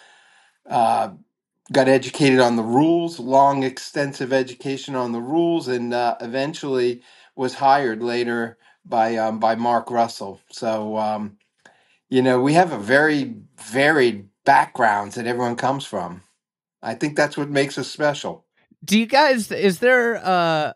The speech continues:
Speaker 2: like, a test? You know, financial advisors have to take a Series seven. Is there, is there a, uh, is there some sort of test that you have to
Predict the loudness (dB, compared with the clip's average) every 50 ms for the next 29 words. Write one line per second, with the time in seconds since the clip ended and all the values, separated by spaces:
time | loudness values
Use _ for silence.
0 | _ -2 -2 -2 -2 -2 -6 -10 -4 0 2 2 2 2 -2 -6 -8 -4 -2 2
1 | 2 2 2 2 -2 -4 -2 0 0 2 2 0 0 0 -2 -2 -2 -2 0 0
2 | -2 0 0 2 2 2 0 -2 -4 -6 -6 -4 -2 -2 -2 -2 -4 -10 -10 -6
3 | -4 -4 -4 -4 -6 -8 -6 -6 -4 -2 -2 -2 -4 -6 -6 0 2 2 2 2
4 | 0 -6 -8 -8 -8 -10 -10 -8 -6 -2 0 0 2 0 0 -2 -4 -6 -6 -6
5 | -6 -6 -4 0 2 2 4 4 4 4 4 2 2 2 0 0 0 0 0 -2
6 | -4 -4 -6 -8 -6 -4 -4 -4 -2 0 0 0 0 0 -2 -2 0 0 0 0
7 | -2 0 0 2 2 2 0 -2 -6 -10 -10 -8 -4 -4 -4 -4 -6 -8 -10 -10
8 | -10 -10